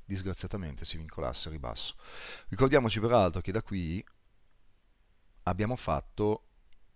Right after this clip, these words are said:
centocinquantotto giorni su centosessantotto possibili di semestrale, ma che attenzione, non sappiamo se questo annuale,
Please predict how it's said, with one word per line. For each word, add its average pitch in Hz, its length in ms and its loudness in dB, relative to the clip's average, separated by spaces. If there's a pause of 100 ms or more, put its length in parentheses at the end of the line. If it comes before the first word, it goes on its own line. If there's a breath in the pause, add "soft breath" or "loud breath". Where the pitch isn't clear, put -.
(200)
centocinquantotto 110 1040 -2
giorni 92 640 -4
su - 160 -8
centosessantotto 98 1200 -4
possibili 87 640 -4
di 87 240 -8
semestrale, 87 800 -4 (380 loud breath)
ma 90 220 -2
che 101 140 0
attenzione, 85 840 -4 (480 loud breath)
non 82 140 -8
sappiamo 117 540 6
se 82 400 -4
questo 98 720 -2 (220)
annuale, 92 800 0